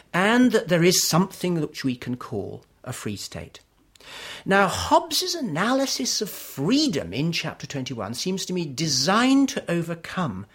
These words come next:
that entire classical republican analysis,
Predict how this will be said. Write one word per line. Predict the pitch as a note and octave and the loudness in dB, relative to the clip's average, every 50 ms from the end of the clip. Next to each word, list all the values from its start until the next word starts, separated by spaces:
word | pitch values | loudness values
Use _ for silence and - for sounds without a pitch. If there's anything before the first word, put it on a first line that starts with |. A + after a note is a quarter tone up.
| - _ - | -20 _ -6
that | C#3 C3+ A#2 - - | -4 -4 -4 -6 -8
entire | - D#3 C#3+ C#3 _ _ - - - - - G#3+ A#3+ B3+ B3+ B3+ B3+ B3+ - - - - _ _ - | -6 -6 -6 -6 _ _ -14 -12 -10 -6 -4 0 0 2 2 2 0 -2 -6 -10 -20 -20 _ _ -6
classical | - E3 D3+ - - - D#3 C#3+ | -4 -4 -2 -4 -4 -4 -4 -4
republican | C3 B2+ C#3+ C3+ A2+ A#2+ - A#2+ | -4 -2 -4 -6 -6 -6 -6 -6
analysis, | A2+ A2 G#2+ G2 F2 F2+ - - - - - - | -6 -4 -4 -6 -6 -8 -10 -12 -12 -12 -14 -14